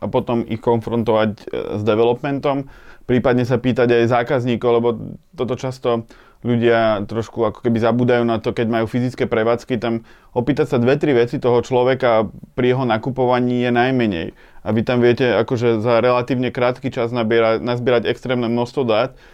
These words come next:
že či by to využili, akým spôsobom by to využili. A je to akože veľmi, veľmi prospešné tie nové funkcionality brať tak, aby vám ich niekto overil to, že to má zmysel, nie len to, že si to myslíte. Lebo jasné, že niekto robí,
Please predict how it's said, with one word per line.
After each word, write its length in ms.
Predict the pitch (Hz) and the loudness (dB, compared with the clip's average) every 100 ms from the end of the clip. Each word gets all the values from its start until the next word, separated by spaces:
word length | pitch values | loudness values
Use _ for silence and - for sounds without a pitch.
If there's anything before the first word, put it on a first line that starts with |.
| - - | -20 -8
že 80 | 113 | -6
či 160 | - 170 | -2 0
by 160 | 151 | 2
to 80 | 143 | 2
využili, 480 | 127 127 120 123 120 | 2 0 0 2 2
akým 240 | 135 147 | 0 -6
spôsobom 400 | 127 131 127 120 | -6 -6 -2 -2
by 40 | 117 | -2
to 80 | 120 | -2
využili. 480 | 113 120 117 110 110 - - - - | 0 0 -2 -4 -6 -18 -20 -20 -6
A 400 | 104 113 110 110 101 - - - - - - | 0 4 4 4 0 -8 -20 -20 -20 -20 -2
je 80 | 135 | 0
to 80 | 135 | 2
akože 400 | 123 131 123 - | 0 0 0 -2
veľmi, 560 | 85 127 151 143 127 | -2 2 2 2 0
veľmi 300 | - 143 139 | 2 2 2
prospešné 800 | 117 120 - 135 - 113 - _ | 0 -2 -2 -6 -4 -6 -6 _
tie 80 | 123 | 0
nové 320 | 120 143 139 | 2 2 2
funkcionality 640 | 139 131 - 127 127 123 127 | 0 -4 -2 -2 0 0 0
brať 300 | 113 123 117 - - | 2 2 0 -6 -6
tak, 240 | 110 131 - | -2 -2 0
aby 240 | 120 123 | -2 0
vám 200 | 117 117 120 - | 2 2 0 -2
ich 160 | 120 117 | -4 -2
niekto 320 | 135 135 - 120 | -2 -2 -4 0
overil 480 | 135 143 127 120 104 | 2 4 4 2 2
to, 160 | 123 | -2
že 80 | 120 | -2
to 160 | 120 123 | -2 0
má 160 | 123 123 | 2 2
zmysel, 480 | 123 127 127 123 131 | 0 -2 0 0 2
nie 160 | 123 | 0
len 100 | 113 | 0
to, 140 | 113 117 | 0 -2
že 100 | 107 | -2
si 40 | |
to 80 | 113 | -2
myslíte. 480 | 110 104 95 98 104 - - - - | -2 -2 -6 -8 -12 -16 -20 -20 -8
Lebo 540 | 120 123 127 120 123 90 - _ - | -2 2 2 2 -2 -6 -14 _ -2
jasné, 320 | 127 127 131 | -2 0 -4
že 80 | 113 | 0
niekto 320 | 117 117 123 | -2 0 0
robí, 400 | 113 107 110 98 | 0 0 -2 -4